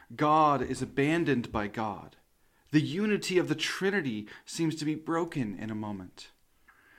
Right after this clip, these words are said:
The Lord Jesus, who's God from all eternity, he experiences forsakenness, separation, as if his very soul is ripped in two.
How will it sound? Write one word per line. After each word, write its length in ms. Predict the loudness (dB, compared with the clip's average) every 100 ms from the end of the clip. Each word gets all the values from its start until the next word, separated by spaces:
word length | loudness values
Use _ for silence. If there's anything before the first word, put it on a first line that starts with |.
| -20 -6
The 80 | 0
Lord 340 | 2 4 2
Jesus, 640 | 2 -2 -2 -2 -4 -8 -16 _ _ _ _ -4
who's 180 | -4 0
God 380 | 2 2 2
from 180 | 0 0
all 220 | 2 2
eternity, 560 | 2 0 -2 0 0 -2 -10 -18
he 300 | -8 -4 -4
experiences 920 | -4 -6 -6 -2 0 2 0 0 -4
forsakenness, 1400 | -6 -4 -4 -4 -4 -4 -4 -2 -2 -2 -6 -10 -12 -12 -16 _ _ _ _
separation, 1040 | -10 -6 0 2 2 2 0 -4 -6 -8 -16 _ _ _ _ _ _ _ _
as 160 | -8 -4
if 140 | -2
his 140 | -2 -4
very 360 | -6 -4 -2
soul 560 | -2 -2 -2 0 0 -2
is 240 | -6 -8 -4
ripped 260 | -4 -4
in 220 | -8 -8 -6
two. 420 | -10 -12 -12